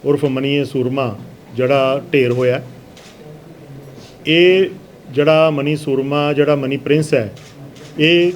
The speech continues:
ਗੈ-, ਤਰਨਤਾਰਨ ਜ਼ਿਲ੍ਹੇ ਨੂੰ ਬਿਲੋਂਗ ਕਰਦਾ ਹੈ। ਇਸ ਦੇ, ਅ, ਵਿਰੁੱਧ ਤਕਰੀਬਨ ਪੰਜਾਹ ਦੇ ਕਰੀਬ ਕ੍ਰਿਮੀਨਲ ਕੇਸਿਸ ਦਰਜ ਨੇ।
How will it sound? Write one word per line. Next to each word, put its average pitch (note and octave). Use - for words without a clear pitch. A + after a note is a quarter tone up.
ਗੈ-, C#3+
ਤਰਨਤਾਰਨ D#3
ਜ਼ਿਲ੍ਹੇ D3
ਨੂੰ E3+
ਬਿਲੋਂਗ C3+
ਕਰਦਾ C3
ਹੈ। -
ਇਸ D#3
ਦੇ, G#3
ਅ, C#3+
ਵਿਰੁੱਧ F3
ਤਕਰੀਬਨ E3
ਪੰਜਾਹ E3+
ਦੇ F#3
ਕਰੀਬ D3+
ਕ੍ਰਿਮੀਨਲ E3+
ਕੇਸਿਸ C#3+
ਦਰਜ B2
ਨੇ। C3+